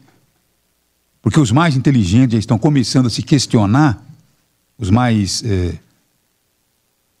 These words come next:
inteligentes estão começando realmente a dizer, "Olha, votei porque não tinha outra opção, mas, é, é profundamente lamentável o que vem acontecendo", porque alguns,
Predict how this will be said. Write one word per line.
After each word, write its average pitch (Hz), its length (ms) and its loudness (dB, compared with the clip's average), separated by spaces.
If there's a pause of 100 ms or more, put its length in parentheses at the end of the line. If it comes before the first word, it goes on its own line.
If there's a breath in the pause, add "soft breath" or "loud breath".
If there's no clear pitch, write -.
(180)
inteligentes 123 580 2
estão 131 140 0
começando 156 640 0
realmente 117 300 0
a - 20 -4
dizer, 98 280 0 (220 loud breath)
"Olha, 127 180 0
votei 156 380 0
porque 165 160 -2
não 151 100 2
tinha 131 200 0
outra 127 140 0
opção, 160 440 -2
mas, 123 420 -2 (300 soft breath)
é, 117 160 2
é 120 60 0
profundamente 151 600 0
lamentável 123 600 0
o - 20 -8
que - 80 -4
vem 107 120 0
acontecendo", 107 480 0
porque - 220 -4
alguns, 156 320 0